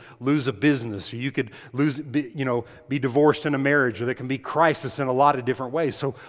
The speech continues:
all of us in different ways, shapes, or forms have been broken and dislocated.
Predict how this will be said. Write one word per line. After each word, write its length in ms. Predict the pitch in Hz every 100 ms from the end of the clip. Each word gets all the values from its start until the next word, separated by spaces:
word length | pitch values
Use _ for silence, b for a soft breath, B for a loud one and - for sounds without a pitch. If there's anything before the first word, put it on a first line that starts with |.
| B
all 280 | 165 214 254
of 100 | 208
us 160 | 156 151
in 120 | 123
different 320 | 180 202 143
ways, 300 | 170 175 160
shapes, 360 | - 170 147 139
or 60 |
forms 480 | - 208 226 156 139
have 140 | 139 120
been 140 | 127
broken 400 | 127 165 175 135
and 120 | 123
dislocated. 720 | 123 139 156 196 - 95 -